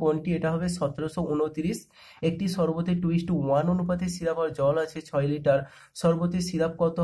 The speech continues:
হবে? না, এটা হবে ফোর। তারপরে দেখতে পাচ্ছ এখানে একটা, দুটো স্থানাঙ্ক আছে, এদের মধ্যে এই বিন্দুদ্বয়ের দূরত্ব চেয়েছে, তো দূরত্বটা হবে সেভেন। পরের অঙ্কটা দেখো, এর মান নির্ণয় করতে বলেছে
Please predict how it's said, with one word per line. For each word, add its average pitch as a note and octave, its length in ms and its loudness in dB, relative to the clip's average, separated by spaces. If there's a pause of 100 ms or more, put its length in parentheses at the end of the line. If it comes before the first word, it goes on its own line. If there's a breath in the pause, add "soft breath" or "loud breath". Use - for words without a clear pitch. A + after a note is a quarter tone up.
হবে? E3 200 0 (400 loud breath)
না, C#3+ 80 6 (120)
এটা D3 220 0
হবে D3+ 220 2 (120)
ফোর। B2+ 260 4 (1040 soft breath)
তারপরে F3 420 4
দেখতে F3+ 260 -2
পাচ্ছ E3+ 200 2 (140)
এখানে E3+ 320 4
একটা, E3 160 -6 (100)
দুটো D#3+ 240 -2
স্থানাঙ্ক E3 380 2 (120)
আছে, F3 180 0
এদের D#3+ 180 -2
মধ্যে E3 220 -2 (460 soft breath)
এই E3 120 2 (100)
বিন্দুদ্বয়ের F3 480 2
দূরত্ব F3 300 4 (140)
চেয়েছে, C#3 300 0 (100)
তো F3 60 2 (140)
দূরত্বটা D#3+ 520 -2
হবে E3+ 160 0 (120)
সেভেন। D#3 320 0 (800 loud breath)
পরের D#3+ 280 6
অঙ্কটা F3 340 4
দেখো, E3 160 0 (100)
এর E3+ 140 2
মান D3+ 180 6
নির্ণয় F3 280 2
করতে F3 180 -2 (100)
বলেছে D#3 260 -2